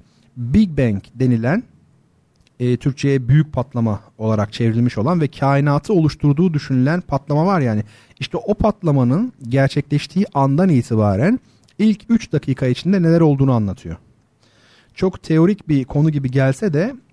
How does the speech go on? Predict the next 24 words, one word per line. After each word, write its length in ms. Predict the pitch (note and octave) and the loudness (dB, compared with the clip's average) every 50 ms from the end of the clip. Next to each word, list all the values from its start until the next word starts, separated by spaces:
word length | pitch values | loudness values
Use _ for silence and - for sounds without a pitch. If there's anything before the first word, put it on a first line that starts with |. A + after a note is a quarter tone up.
| _ _ - | _ _ -6
aslında 560 | C#3 C3+ - - D#3 D3 D3 D#3+ D#3+ D#3+ - - _ - | -4 -4 -4 -2 -2 0 0 0 0 -2 -4 -8 _ -4
kainatın 560 | - C#3 C#3 C#3 C#3 C#3+ C#3 C3+ - - D#3+ | 0 0 2 2 2 2 2 0 0 -2 -2
oluşumunu, 760 | A2+ C3 C#3 C#3 - - C#3 C3+ B2+ A#2+ A2+ A#2+ D3+ F3 D#3 - | 0 2 2 2 2 2 2 2 2 2 2 2 0 -2 -4 -4
geçmişini 600 | B2 C3+ B2+ - - C3 - - C#3 C#3+ C3+ A2+ - - - | -4 -4 -4 -2 -2 -4 -2 -2 0 0 0 -2 -4 -4 -2
öğrenip 460 | D3 D3 C#3 B2+ B2 D3 E3+ - - | 0 2 2 2 2 0 -2 -2 -2
adeta 460 | D3 C#3 C3 B2+ B2 - D#3+ D#3+ D3+ | 0 0 2 0 0 -2 -2 -2 -2
bir 80 | C#3+ C3+ | 0 0
macera 640 | B2+ B2 B2+ B2+ B2+ B2+ B2 C3 C3 D3 D3+ C#3+ C3+ | 2 2 2 2 2 2 2 2 2 2 2 2 2
romanı 260 | B2 A#2 A#2 A2 G#2+ | 2 2 2 0 0
okur 380 | - C3+ C#3 - - D#3+ C3 A#2 | 0 -2 -4 -2 -4 -4 -2 -2
gibi 260 | A2+ A2+ C#3+ F3 F#3+ - _ _ _ _ _ _ _ | -2 0 0 0 -2 -2 _ _ _ _ _ _ _
heyecanla, 540 | - C#3 C3+ B2+ A#2+ A#2 A2+ A2 A2 G#2+ | -2 0 2 2 2 2 2 2 0 0
zevkle 380 | G#2+ B2+ D3 C3 A#2 - - - | 0 2 0 0 0 -2 -2 -2
okuyorsunuz. 720 | - C3 - - C#3+ A#2 - - G#2 C3+ F#3+ - - - _ _ _ _ _ _ _ - | -2 -2 0 0 -2 -2 -2 -2 -4 -4 -4 -4 -8 -14 _ _ _ _ _ _ _ -2
Öyle 200 | C#3+ C3+ C#3 D3+ | -2 0 0 0
güzel 300 | C3+ A#2 A#2+ B2 A#2 A2 | 0 0 2 2 2 2
yani. 340 | G#2 F#2 F2+ G2+ C#3+ F3+ F#3+ - _ _ - _ _ _ | 0 0 0 0 -2 -2 -4 -6 _ _ -20 _ _ _
Hepinize 480 | - E3+ - - C#3+ C#3 C3 D#3 F3 D#3+ | -6 -4 -2 0 -2 -2 0 0 -2 -2
şiddetle 440 | - C#3 C#3 D3+ D3 - - C#3 | -4 -4 -2 -2 -2 -2 -4 -4
tavsiye 440 | - - B2+ B2 B2 - - C#3+ C#3+ | -4 -2 -2 -2 -2 -2 -2 -2 -2
ederim. 340 | B2+ A2+ G#2+ A2+ D#3 G3+ A3 - _ _ _ _ _ _ _ _ _ _ _ C3+ | 0 0 -2 -2 -2 -4 -4 -6 _ _ _ _ _ _ _ _ _ _ _ -6
Ee, 320 | C3 C3+ C#3 C3+ C#3 C3+ C3 | -4 -2 -2 0 -2 -2 -2
popüler 540 | - D#3 C#3+ F3+ F#3+ F#3+ F#3 F3+ B2+ D3+ D#3 | -4 -4 -2 0 0 0 0 -2 -2 -4 -2
bilim 300 | E3 E3+ F3+ F3+ F3+ | 0 0 0 0 -2